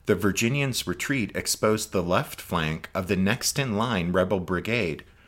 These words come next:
which was Joe Davis's Mississippians and North Carolinians, and Sawyer now wheeled the Eighth Ohio so it was facing due south and aligned behind a sturdy board fence. The Buckeyes were now squared up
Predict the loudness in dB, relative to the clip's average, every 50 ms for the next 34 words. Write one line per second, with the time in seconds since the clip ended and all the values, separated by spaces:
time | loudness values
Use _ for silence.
0 | -20 -12 -4 -2 -2 -2 0 0 0 -2 -2 -2 0 2 2 2 2 2 0 0
1 | 0 0 0 0 0 0 0 0 -2 -2 -4 -2 0 0 0 0 -2 -2 0 0
2 | -2 -2 -2 -2 -2 -2 -2 -4 -4 -4 -4 -4 -4 -2 0 0 0 0 -2 -4
3 | -2 0 0 0 2 0 0 0 0 -2 -2 -4 -6 -6 -4 -4 -4 -4 -6 -14
4 | -20 -20 -20 -20 -20 -20 -20 -20 -10 -4 -2 0 0 0 0 2 2 2 2 4
5 | 4 4 4 4 4 4 4 2 2 2 0 0 0 0 0 0 -2 -2 0 -2
6 | -2 0 2 0 0 0 0 -2 -2 0 0 0 0 -2 -2 -4 -8 -12 -20 -20
7 | -18 -8 -4 0 2 4 4 4 4 4 0 -2 -2 -2 -2 -2 0 0 0 0
8 | 0 0 -2 -2 -2 -2 -2 -2 0 -2 0 0 2 2 0 0 -2 -6 -12 -18
9 | -20 -20 -20 -20 -20 -8 -2 0 2 2 2 2 2 2 2 2 0 -2 -2 -4
10 | -4 -2 -2 -2 -2 -2 -2 -4 -4 -4 -4 -4 -2 -2 -2 0 0 -2 -2 -4
11 | -2 0 2 2 2 0 -2 -2 0 0 0 0 -4 -4 -4 -2 -2 -2 -4 -6
12 | -14 -20 -20 -20 -20 -20 -20 -20 -20 -20 -20 -20 -20 -20 -20 -20 -12 -4 0 0
13 | 0 0 2 2 2 2 2 -2 0 0 0 0 0 -2 -2 0 2 2 2 4
14 | 2 2 0 0 0 -2 -2 -2 -2 -2 0 2 2 2 2 2 2 2 2 0
15 | -4 -10